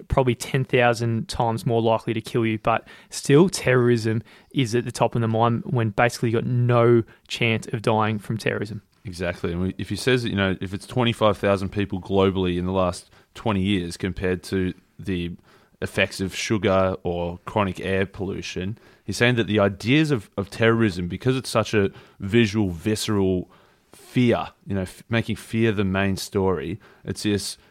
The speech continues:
Speaker 2: outstanding disproportion between the actual strength of the terrorists compared to the fear that they managed to inspire. So just a small act of terrorism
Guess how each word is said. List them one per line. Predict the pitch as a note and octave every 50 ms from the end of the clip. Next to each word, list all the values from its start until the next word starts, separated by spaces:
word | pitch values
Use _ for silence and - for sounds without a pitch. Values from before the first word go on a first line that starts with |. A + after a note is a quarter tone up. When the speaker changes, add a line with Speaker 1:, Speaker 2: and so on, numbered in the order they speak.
| _ _ _ _ _ _ _ _ _
Speaker 2:
outstanding | - A#2 A#2 - - C3 A#2+ A#2 G#2
disproportion | F2 A#2+ A#2+ - - A#2 - - G#2+ G2+ G#2 G2 - G#2
between | F#2 F#2 - - - G#2 G2+
the | F#2+ F#2 F#2
actual | - F#2+ G2+ - - F#2+ F2+
strength | - - - - F#2+ G#2 A2+ - -
of | A2 F2+
the | G2+ F#2
terrorists | - - G2 G#2 B2 E3+ A3 - - - - - - - - - _ _ _ _ _
compared | - G#2+ - A2 G#2+ F#2+
to | G#2
the | F#2 F#2+
fear | - - - A2 A2+ A2
that | F#2+ F2+
they | F#2+ F#2
managed | F#2+ F2+ F#2 F#2+ - -
to | - G2
inspire. | F#2 - - - F#2+ F#2 F#2 F2 C2+
So | - - G2
just | F#2+ B2 D3 - A2
a |
small | - - - - - G#2 G#2 G#2+ A2+ B2 B2 - -
act | G2+ G#2 - - -
of | G2+ -
terrorism | - - G2+ G2+ G#2 G#2 G2 F2+ F2+ E2 - E2+ E2+ G#2+ C#3